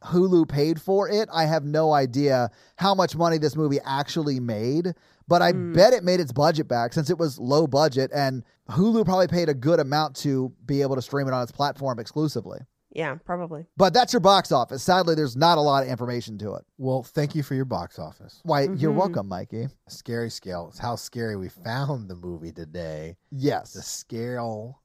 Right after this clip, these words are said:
Speaker 3: of one to ten. Our one example is Ghostbusters,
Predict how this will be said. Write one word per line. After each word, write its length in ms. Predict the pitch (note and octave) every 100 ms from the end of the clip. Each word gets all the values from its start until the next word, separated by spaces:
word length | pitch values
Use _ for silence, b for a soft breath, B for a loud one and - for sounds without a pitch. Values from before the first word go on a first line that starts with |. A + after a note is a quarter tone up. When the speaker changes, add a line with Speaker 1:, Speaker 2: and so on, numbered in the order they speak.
| _
Speaker 3:
of 200 | F#2 E2+
one 460 | E2+ F#2 G2+ A2+
to 80 | A2
ten. 600 | F#2+ - C3 G#2+ E2+ E2 E2+
Our 160 | F2 F2
one 240 | F2 A2
example 520 | A2 F2+ G2 F2 E2+
is 100 | D#2+
Ghostbusters, 800 | E2 F#2 E2+ - E2 - E2+ E2+